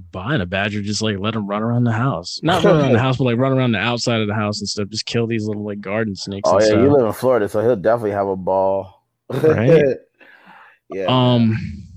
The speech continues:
Speaker 1: but yeah, last year they went four and three. Key games included Penn State, Notre Dame, and at Minnesota. So it's a pretty,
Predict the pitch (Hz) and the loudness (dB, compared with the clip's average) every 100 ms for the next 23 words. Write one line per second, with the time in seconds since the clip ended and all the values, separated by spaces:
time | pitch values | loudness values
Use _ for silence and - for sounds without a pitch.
0 | _ _ _ _ - 123 113 131 - 202 | _ _ _ _ 0 2 2 2 2 2
1 | 220 208 - 175 156 156 - 107 101 101 | 2 2 -2 0 0 0 0 0 2 0
2 | 104 - 147 151 143 135 117 117 - 117 | -4 -4 -2 0 2 0 0 -2 0 0
3 | 107 - 131 131 - 113 110 110 - _ | 0 -2 -2 -2 -2 -2 0 -2 -4 _
4 | _ _ - 110 120 139 131 110 101 95 | _ _ -4 0 0 0 0 -2 0 -2
5 | 92 _ _ _ _ _ _ 117 131 139 | -4 _ _ _ _ _ _ -4 -2 0
6 | 139 113 104 113 107 - 113 107 95 92 | 0 0 0 0 0 -2 0 0 0 -4
7 | 110 98 98 98 143 127 - 262 294 262 | -2 -2 -4 -6 -8 -8 -2 0 0 0